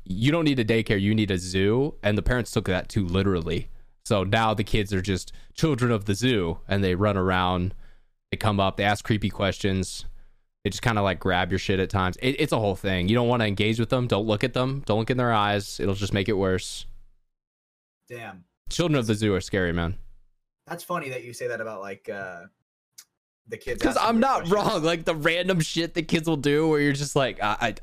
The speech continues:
Speaker 1: I am an adult man. Stop looking at me, child. I don't like
Speaker 2: Yeah,
Speaker 1: this.
Speaker 2: 'cause
Speaker 1: Like, I
Speaker 2: now
Speaker 1: don't, I'm in, I'm uncomfortable."
Speaker 2: Bucket list. Brando knows.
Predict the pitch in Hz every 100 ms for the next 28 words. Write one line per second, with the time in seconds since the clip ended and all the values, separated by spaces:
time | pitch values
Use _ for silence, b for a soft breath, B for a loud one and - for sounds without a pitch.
0 | 104 120 113 104 104 107 104 107 110 104
1 | - 110 104 117 107 127 104 101 98 -
2 | 95 98 - 98 107 110 107 120 101 98
3 | - B B 131 107 101 104 104 107 113
4 | 110 90 101 113 107 110 104 117 104 135
5 | 127 107 107 107 b b b - - -
6 | - - 104 135 151 139 110 107 - 104
7 | 123 156 135 113 107 104